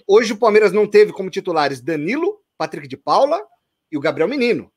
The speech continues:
São três jogadores que eu considero de alto nível. Gran-, que tem tudo pra ser grandes jogadores de seleção brasileira. E jogam com a naturalidade de quem veste a camisa do Palmeiras há anos. Tamanha a,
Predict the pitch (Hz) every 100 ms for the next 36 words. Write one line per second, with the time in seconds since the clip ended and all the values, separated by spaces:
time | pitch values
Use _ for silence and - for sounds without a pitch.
0 | _ _ - 147 185 254 240 247 175 170
1 | 220 311 - - 190 208 226 - 151 160
2 | 208 254 226 220 190 226 202 180 196 117
3 | 107 _ 131 127 _ _ 131 135 190 269
4 | 175 _ 175 151 277 359 - - 233 220
5 | 170 247 240 220 165 185 240 - - _
6 | _ - 127 226 - 302 262 269 277 262
7 | 294 240 180 113 _ _ _ _ 349 208
8 | 247 226 233 233 233 220 208 202 220 220
9 | - 208 208 208 202 202 202 208 185 196
10 | 226 214 - - 269 269 294 160 117 -
11 | - 220 190 202 233 240 208 220 220 226